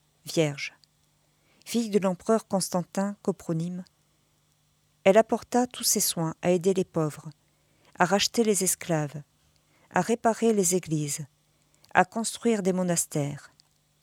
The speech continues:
et reçut elle-même, des mains de l'évêque sainte Thérèse, le voile des vierges. Dans l'île d'Égine en Grèce,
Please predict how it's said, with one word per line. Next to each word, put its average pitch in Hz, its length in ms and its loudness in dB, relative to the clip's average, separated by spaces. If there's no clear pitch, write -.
et 190 100 0
reçut 208 520 2
elle-même, 160 560 0
des 185 80 4
mains 190 220 4
de 185 100 2
l'évêque 175 540 2
sainte - 300 -2
Thérèse, 151 480 -2
le 202 120 2
voile 185 260 4
des 175 100 2
vierges. 143 520 -4
Dans 180 160 4
l'île 208 340 2
d'Égine 185 460 2
en 160 80 -2
Grèce, - 500 -2